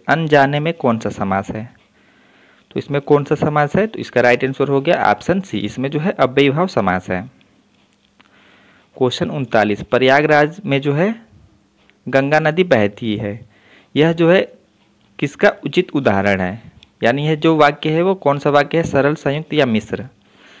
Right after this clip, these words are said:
तो ये जो है सरल वाक्य है, ऑप्शन ए इसका राइट आंसर है।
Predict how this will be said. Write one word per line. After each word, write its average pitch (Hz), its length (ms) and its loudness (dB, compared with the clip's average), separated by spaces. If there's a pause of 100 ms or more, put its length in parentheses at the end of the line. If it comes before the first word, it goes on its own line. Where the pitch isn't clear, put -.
(340)
तो 127 60 -8
ये 135 140 2
जो 151 120 -2
है 208 100 2
सरल 117 320 2
वाक्य 95 280 0
है, 104 180 -8
ऑप्शन 120 360 0
ए 143 100 -2
इसका 175 240 0
राइट 101 260 2
आंसर 92 340 -2
है। 92 160 -6